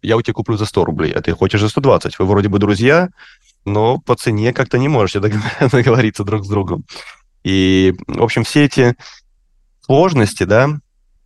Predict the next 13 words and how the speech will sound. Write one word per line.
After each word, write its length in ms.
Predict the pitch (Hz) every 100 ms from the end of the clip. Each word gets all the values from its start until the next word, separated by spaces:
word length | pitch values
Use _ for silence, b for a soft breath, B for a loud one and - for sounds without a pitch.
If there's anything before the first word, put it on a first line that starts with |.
| _ _ -
привели 300 | 107 123 123
его 200 | 110 104
к 80 | -
тому, 460 | 110 117 143 156 -
что 420 | - 101 98 95
он 400 | - 110 120 104
там 260 | - - 90
изначально 400 | 92 - 98 90
как 140 | 87
для 100 | 95
себя, 300 | - 98 113
для 100 | 185
семьи, 480 | - 107 123 160